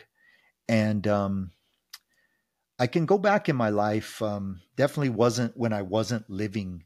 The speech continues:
for God. And I was,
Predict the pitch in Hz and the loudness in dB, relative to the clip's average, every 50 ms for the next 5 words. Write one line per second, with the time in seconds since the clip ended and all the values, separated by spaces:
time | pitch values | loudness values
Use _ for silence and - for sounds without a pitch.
0 | _ _ - - - 95 82 85 92 90 50 50 55 - - - _ _ _ _ | _ _ -14 -10 -8 -8 -6 -6 -6 -4 -4 -4 -6 -8 -10 -16 _ _ _ _
1 | _ _ _ _ _ _ _ _ _ _ _ _ _ _ _ - 113 110 101 - | _ _ _ _ _ _ _ _ _ _ _ _ _ _ _ 2 2 2 2 0
2 | - - 117 113 117 117 120 117 107 - - _ _ _ _ _ _ _ _ _ | -2 0 2 2 2 2 2 2 0 -2 -6 _ _ _ _ _ _ _ _ _
3 | _ _ _ _ _ _ _ _ _ _ _ _ _ _ - - _ _ _ - | _ _ _ _ _ _ _ _ _ _ _ _ _ _ -20 -20 _ _ _ -14
4 | - 123 107 143 143 127 117 110 - - - | -6 0 2 4 4 4 4 2 0 -4 -8